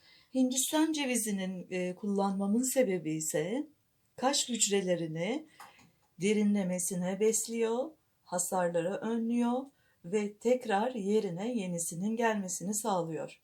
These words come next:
Biberiye yağı kullanmamın sebebi ise bu da biliyorsunuz saç dökülmelerine karşı etkisi olduğu gibi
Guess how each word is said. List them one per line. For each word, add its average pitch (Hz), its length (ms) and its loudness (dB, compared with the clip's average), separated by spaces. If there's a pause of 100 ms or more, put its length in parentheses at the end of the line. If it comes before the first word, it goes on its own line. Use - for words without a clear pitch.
(580)
Biberiye 226 580 8
yağı 180 240 4
kullanmamın 160 600 -4
sebebi 170 440 -2
ise 160 560 0
bu 175 120 -6
da 165 160 0
biliyorsunuz 170 760 -4
saç 170 400 -2
dökülmelerine 160 760 -4
karşı 156 440 -4
etkisi - 500 -8
olduğu 156 440 -4
gibi 233 400 -4